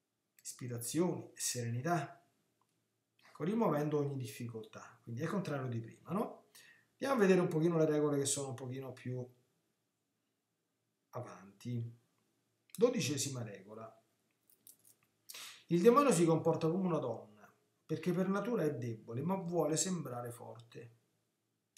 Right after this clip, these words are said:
Infatti è proprio di una donna perdersi d'animo quando litiga con un uomo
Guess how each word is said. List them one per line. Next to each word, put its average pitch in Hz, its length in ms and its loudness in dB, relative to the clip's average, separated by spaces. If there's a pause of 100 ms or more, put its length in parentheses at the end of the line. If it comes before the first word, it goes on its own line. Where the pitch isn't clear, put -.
(420)
Infatti 185 380 4
è - 60 4
proprio 202 280 6
di 165 80 4
una 170 140 6
donna 127 340 0
perdersi 156 480 2
d'animo 120 500 0
quando 131 240 -4
litiga 143 320 -2
con 127 160 -8
un 123 140 -10
uomo 117 500 -14